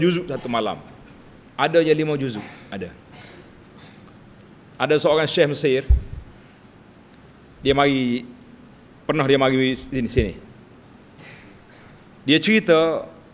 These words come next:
ada seorang Tok Syekh tu, bila dia jadi imam tarawih, tak khabar. Tak khabar.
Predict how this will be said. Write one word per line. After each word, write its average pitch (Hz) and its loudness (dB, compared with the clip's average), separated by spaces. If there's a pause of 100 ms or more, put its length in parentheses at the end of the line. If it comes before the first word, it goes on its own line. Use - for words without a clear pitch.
(1080)
ada 180 2
seorang 180 2
Tok 175 0
Syekh 160 2
tu, 226 -6 (480)
bila 175 2
dia 202 4
jadi 202 0
imam 208 0
tarawih, 208 4
tak - -6
khabar. 95 -4 (2250)
Tak 139 -6
khabar. 82 -10